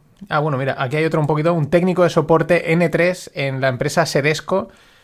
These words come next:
catorce mil doscientos cincuenta, ¿no? Esos son como los rangos más bajos que han entrado. Ya os digo, últimamente, pues bueno, estamos contactando mucho a gente de, del mundo tecnológico, porque bueno, pues hay como más,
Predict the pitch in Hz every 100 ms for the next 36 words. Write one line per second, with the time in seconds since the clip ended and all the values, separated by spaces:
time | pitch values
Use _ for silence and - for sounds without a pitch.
0 | _ 156 139 147 151 147 160 156 165 156
1 | 156 156 131 143 131 120 156 156 - 123
2 | 139 135 131 127 127 147 160 156 151 156
3 | 151 147 151 151 151 160 180 196 - _
4 | - - _ _ _ 151 165 156 175 180
5 | 185 160 160 156 156 151 147 147 139 135
6 | 156 135 135 - 135 139 131 151 143 143
7 | 127 143 143 143 147 156 147 139 - 147
8 | 143 143 139 139 135 139 147 143 147 151
9 | 147 143 147 143 143 170 180 170 180 139
10 | 127 139 117 131 131 135 143 139 143